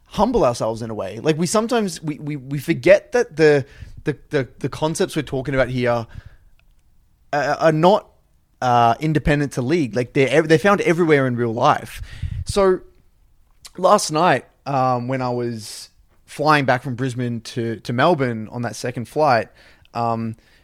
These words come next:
the, the flight got delayed, right? And we, we, we were sitting on the plane, but the plane wasn't allowed to leave. And the, the, the st-, steward or what, the stewardess or whatever said over the intercom, um, "Sorry,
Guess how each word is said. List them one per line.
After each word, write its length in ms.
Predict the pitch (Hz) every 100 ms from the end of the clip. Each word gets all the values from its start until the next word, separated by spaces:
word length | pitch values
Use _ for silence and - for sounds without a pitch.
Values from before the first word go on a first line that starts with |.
| _ _ _ _ _ -
the, 640 | 120 147 135 131 127 123
the 80 | 131
flight 200 | 202 214
got 120 | 170
delayed, 380 | 131 123 175 107
right? 260 | 95 135 160
And 100 | 147
we, 100 | 160
we, 160 | 165
we 220 | 143 - 160
were 80 |
sitting 320 | 156 - 247 247
on 220 | 135 165
the 80 | 143
plane, 440 | - 117 127 294 415 _ _ _ _
but 180 | - 185
the 80 | 135
plane 400 | - - 175 208
wasn't 280 | 170 156 160
allowed 340 | 151 139 135
to 80 | 120
leave. 640 | 113 127 120 - - - _ _ - - _
And 180 | 160 156
the, 580 | 147 147 143 143 139 123
the, 400 | 135 131 127 - _ _ _ _ _ _ _ -
the 80 |
st-, 300 | 131 - -
steward 520 | - - - 165 151 131
or 40 |
what, 380 | 127 120 120 135
the 100 | 131
stewardess 480 | - 156 151 151 143
or 60 |
whatever 320 | 143 143 135
said 180 | 131 147
over 180 | 139 127
the 220 | 123 123
intercom, 540 | 143 147 135 135 123 113 - - - - -
um, 380 | 127 127 127 -
"Sorry, 720 | - 175 165 165 160 151